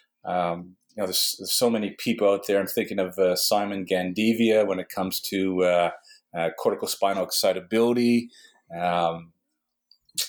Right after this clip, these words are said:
you know, the, and, and there's nothing wrong with being a specialist. Obviously, that's exactly what, uh, most people recommend. Uh, it's just that perhaps, um,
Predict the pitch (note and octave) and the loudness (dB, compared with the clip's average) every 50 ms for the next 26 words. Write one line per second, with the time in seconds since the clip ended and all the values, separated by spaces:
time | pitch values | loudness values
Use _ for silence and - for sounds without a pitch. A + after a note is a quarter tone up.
0 | - - _ - A#2 A2 G2+ G2 F#2+ F#2+ A2 - - - _ _ _ - - - | -8 -18 _ -6 -2 0 0 2 0 0 -2 -4 -6 -10 _ _ _ -14 -6 -2
1 | D3 C3+ C#3 C3 A#2+ A#2 G#2+ G2+ C3 C#3+ C3+ - A2+ G2+ G2+ A2 A#2 C3+ D#3 D#3 | -2 0 0 2 2 0 2 2 0 -2 0 -2 -4 -2 0 2 2 4 2 2
2 | B2 G#2 F#2+ - - F#2+ F#2 - - - B2+ C3 - G2+ F2 F2+ G2+ - - G#2+ | 0 -2 -4 -4 -4 -6 -6 -4 0 0 0 0 0 -2 -6 -4 -4 0 2 2
3 | B2 - - - - F#2 E2+ D2+ - - - - - - G#2+ G#2+ G#2+ A2 - - | 0 0 -2 -6 -6 -2 -2 -2 -2 -2 -8 -10 -6 0 2 2 2 0 -2 -4
4 | G2+ F#2+ F#2 G2 F#2+ F#2 - - - F#2 F#2+ F#2 F#2+ G2+ G2 - - A2 F#2+ - | -4 -2 0 0 0 0 -2 -4 0 0 0 2 0 -2 -2 -2 -4 -4 -2 2
5 | F#2+ F#2+ F#2 - - - - - - - - - - - G#2+ G#2+ F#2+ E2+ E2+ - | 2 2 0 0 -6 -12 -6 -2 -2 -2 -2 -4 -4 0 0 0 0 0 -4 -10
6 | - _ _ _ - - - - - - _ - F#2 F2+ F2 G2 F#2 - - - | -18 _ _ _ -20 -20 -20 -20 -20 -20 _ -6 -2 -2 0 0 0 0 0 0
7 | A2 F#2+ - - G2 F2+ - - G2+ F2 G#2 G2+ G2+ - - - - - - G2 | 0 0 0 0 0 -2 -2 -4 -2 0 0 0 0 -2 -2 -2 -2 0 2 4
8 | F#2+ F#2 F2+ F2+ F2 F2 E2+ D#2+ | 4 6 6 4 2 0 -4 -10